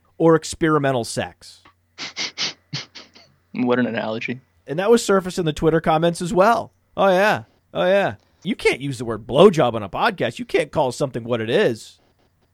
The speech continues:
Speaker 1: If you want your show to be accessible to women, Podfather, you need to call it fellatio.
Speaker 2: Goodness. That kinda, that kinda makes me feel a little,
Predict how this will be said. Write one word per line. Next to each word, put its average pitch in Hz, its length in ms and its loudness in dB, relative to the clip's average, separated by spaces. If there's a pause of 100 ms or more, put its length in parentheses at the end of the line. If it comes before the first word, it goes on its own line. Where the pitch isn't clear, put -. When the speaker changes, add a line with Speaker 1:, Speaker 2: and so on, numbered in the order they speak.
Speaker 1:
If 156 180 -6
you 247 160 2
want 233 280 0
your 180 100 6
show 226 300 10
to 233 80 2
be 170 100 4
accessible 180 640 2
to 160 80 4
women, 175 680 4
Podfather, 139 560 4
you 147 60 -10
need 240 100 -4
to 208 80 -4
call 240 200 0
it 143 60 -8
fellatio. 160 800 0 (360)
Speaker 2:
Goodness. - 480 -6 (840)
That - 120 -12
kinda, 117 380 -4
that 120 120 -6
kinda 120 160 -4
makes 110 220 -6
me 110 60 -12
feel 113 180 -10
a - 20 -14
little, 110 280 -8